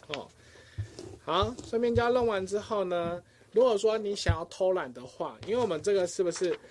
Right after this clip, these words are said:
一个长方形有四个边？如果想偷懒的话，我们就是可以建议，就是把这个的一个 L 形，就是对到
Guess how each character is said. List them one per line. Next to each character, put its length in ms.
一 80
个 100
长 200
方 180
形 160
有 60
四 240
个 160
边？ 300
如 80
果 100
想 220
偷 200
懒 220
的 100
话， 240
我 40
们 140
就 120
是 180
可 160
以 80
建 240
议， 140
就 140
是 100
把 300
这 140
个 140
的 200
一 40
个 160
L 360
形， 260
就 100
是 160
对 200
到 300